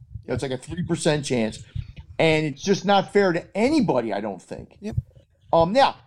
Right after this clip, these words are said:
Speaker 1: if Jalen played badly this week and badly next week,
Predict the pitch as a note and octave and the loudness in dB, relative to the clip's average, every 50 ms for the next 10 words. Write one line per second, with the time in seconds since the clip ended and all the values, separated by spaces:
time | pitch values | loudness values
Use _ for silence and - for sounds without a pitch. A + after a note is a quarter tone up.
0 | _ _ - F3+ - - - - B3 C#4 D4 D#4 E4+ D4+ C#4 - - B3 A#3+ A#3 | _ _ -8 -8 -8 -8 -10 -8 -2 0 0 0 0 -2 -6 -6 -4 -2 -2 -2
1 | A3 F3 D#3+ - G3+ G#3 A3 A#3 A3+ A#3 A#3 A3 F#3 A3 - - - G3 A3 F#3 | -2 -6 -6 -4 -4 -2 -2 -2 -4 -6 -6 -6 -6 -6 -8 -8 -8 -8 -6 -4
2 | G3+ E3+ D#3 F3 F#3 F#3+ F#3+ E3+ E3+ F3+ E3+ D#3+ D#3 D3+ D#3+ - - - F#3+ G#3+ | -4 -2 -2 -2 -2 -2 -2 -2 -2 -2 0 0 0 0 0 -2 -4 -6 -4 -4
3 | A3 G#3 - _ | -4 -6 -8 _